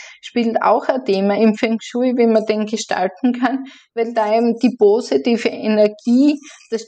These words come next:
Qi hereinkommt. Und also da gibt's eben auch so <laughs> die Regeln, was eben,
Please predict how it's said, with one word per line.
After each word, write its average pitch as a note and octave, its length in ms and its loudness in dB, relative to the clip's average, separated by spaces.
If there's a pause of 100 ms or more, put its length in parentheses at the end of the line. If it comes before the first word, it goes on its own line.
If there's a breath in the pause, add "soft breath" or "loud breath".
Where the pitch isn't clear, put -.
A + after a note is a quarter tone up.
Qi B3+ 280 2
hereinkommt. A#3+ 880 -2 (680 soft breath)
Und A3 580 -2
also G#3 320 2
da A3 100 4
gibt's - 380 -4
eben G#3+ 200 2
auch G#3+ 180 2
so - 260 0
<laughs> - 540 -4
die C#4 120 4
Regeln, A3+ 560 2
was G#3+ 240 2
eben, A3+ 340 2